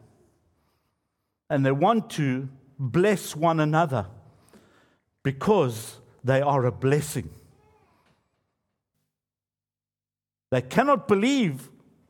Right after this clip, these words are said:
that God dwells with them. His mercy and His grace dwells with the church. And that is such a privilege. He's not abandoned us, put us in a building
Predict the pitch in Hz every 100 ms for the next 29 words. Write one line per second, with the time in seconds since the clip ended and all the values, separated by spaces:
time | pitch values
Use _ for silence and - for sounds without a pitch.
0 | _ _ _ _ _ - 156 156 208 240
1 | 147 185 254 254 156 202 262 247 190 156
2 | 151 - - _ _ _ _ _ _ _
3 | _ _ _ _ 185 170 151 202 302 -
4 | 226 202 202 180 180 175 - 170 220 269
5 | 240 - - - - - 151 147 233 254
6 | 214 - 214 269 - 208 214 - 247 196
7 | - - - _ _ _ _ _ - 156
8 | 165 175 233 220 - - 262 - 240 -
9 | 240 208 147 143 - - _ _ _ _
10 | _ _ _ _ - 165 226 254 170 190
11 | 220 214 208 208 214 - - _ _ _
12 | _ _ 220 220 214 190 156 196 226 226
13 | 233 196